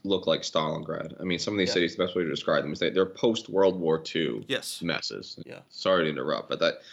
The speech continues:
Speaker 1: just, like, understand that when you picture the damage that's
Speaker 2: Rubble.
Speaker 1: been done to these parts of Iraq, they are rubbled.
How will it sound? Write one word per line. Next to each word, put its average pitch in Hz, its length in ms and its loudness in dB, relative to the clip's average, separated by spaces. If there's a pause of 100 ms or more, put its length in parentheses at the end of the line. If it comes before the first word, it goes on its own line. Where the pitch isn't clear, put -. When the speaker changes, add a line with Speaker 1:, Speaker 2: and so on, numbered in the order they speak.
(140)
Speaker 1:
just, - 180 -6
like, 92 240 0
understand 113 640 2
that - 100 -8
when 90 80 -8
you 110 80 -6
picture 120 400 -2
the 113 120 -8
damage 90 420 0
that's 135 160 4
Speaker 2:
Rubble. 117 60 -2
Speaker 1:
been 95 80 -8
done 95 180 -2
to 101 60 -20
these 95 180 -12
parts 98 320 -2
of 98 80 -6
Iraq, 92 240 2
they 98 80 0
are 87 100 0
rubbled. 85 480 -2